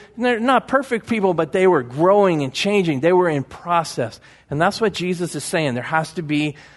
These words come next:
some evidence. That's why the Apostle Paul said in Philippians three eight, should be up on the screen,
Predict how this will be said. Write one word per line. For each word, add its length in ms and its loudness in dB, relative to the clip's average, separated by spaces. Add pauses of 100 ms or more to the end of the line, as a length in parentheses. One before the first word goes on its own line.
(200)
some 400 -2
evidence. 640 0 (420)
That's 220 2
why 160 4
the 80 2
Apostle 460 0
Paul 300 2
said 220 -2
in 80 -2
Philippians 540 -2
three 240 0
eight, 200 0
should 160 -6
be 100 2
up 120 0
on 100 0
the 60 -2
screen, 440 -2